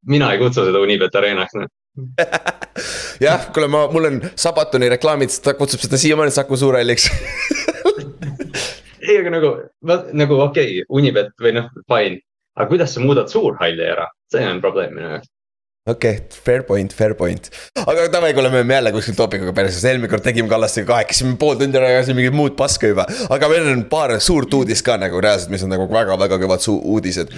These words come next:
Speaker 2: Alustame lihtsamast. Äh, Balti liiga hakkab, Tallinn Kingsi esimene kodumäng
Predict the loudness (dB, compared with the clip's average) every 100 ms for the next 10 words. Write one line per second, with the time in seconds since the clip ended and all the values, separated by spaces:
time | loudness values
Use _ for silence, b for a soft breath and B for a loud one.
0 | -18 B -2 2 0 0 -4 -6 -10 B
1 | B 2 4 4 4 2 0 0 2 2
2 | 0 -4 -4 -4 -2 -2 -4 -2 0 0
3 | 0 0 0 0 0 0